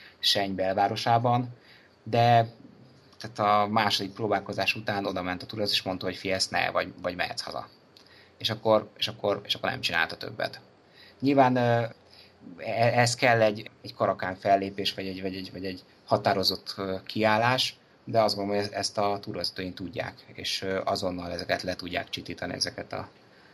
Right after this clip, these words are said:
a, a heveskedőket. De hozzáteszem egyébként, hogy ez inkább a fiatalokra volt jellemző, és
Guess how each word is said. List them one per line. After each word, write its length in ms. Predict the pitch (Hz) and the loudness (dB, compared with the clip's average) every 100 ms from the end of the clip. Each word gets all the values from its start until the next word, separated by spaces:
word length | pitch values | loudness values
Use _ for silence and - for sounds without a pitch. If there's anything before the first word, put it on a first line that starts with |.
| - | -12
a, 100 | - 101 98 - | -6 -4 -4 -6
a 160 | - - | -8 -6
heveskedőket. 880 | - 92 - - - 90 - - 117 - - _ _ - - | -4 0 0 0 -4 -4 -6 -6 -10 -16 -20 _ _ -20 -8
De 420 | 120 123 131 120 131 135 | 4 8 10 8 4 0
hozzáteszem 540 | 131 147 139 131 135 | 2 6 6 6 6
egyébként, 320 | 131 127 131 | 6 6 4
hogy 160 | 127 123 123 - - - - | 4 2 -2 -14 -20 -16 -4
ez 140 | 113 | 2
inkább 260 | 131 139 120 | 4 6 6
a 40 | |
fiatalokra 560 | 120 127 113 107 104 101 | 6 6 6 4 6 4
volt 220 | 98 95 | 4 4
jellemző, 680 | 101 110 123 120 127 120 120 | 4 6 4 4 4 2 0
és 260 | - - | 2 2